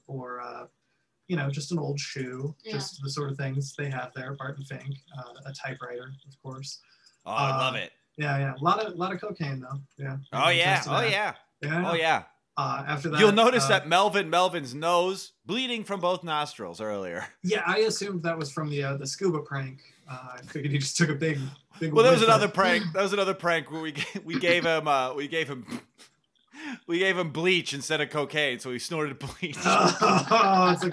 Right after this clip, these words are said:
Speaker 1: classic.
Speaker 3: Fucking pranked his ass, dude.
Speaker 1: Classic Melvin's family prank.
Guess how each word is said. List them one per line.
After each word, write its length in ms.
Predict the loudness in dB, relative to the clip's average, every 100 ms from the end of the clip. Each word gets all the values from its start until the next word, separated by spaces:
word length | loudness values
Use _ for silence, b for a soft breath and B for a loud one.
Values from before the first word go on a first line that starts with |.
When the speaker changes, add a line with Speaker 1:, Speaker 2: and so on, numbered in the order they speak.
| -4
Speaker 1:
classic. 520 | -4 -2 -4 -4 -10
Speaker 3:
Fucking 480 | 2 4 4 2 0
pranked 400 | -4 -4 -4 -4
his 160 | -10 -2
ass, 300 | 0 0 -4
dude. 280 | -2 -2 -2 -12
Speaker 1:
Classic 480 | -14 -10 -8 -8
Melvin's 480 | -4 -4 -4 -6 -10
family 340 | -10 -10 -10 -12
prank. 460 | -10 -6 -6 -8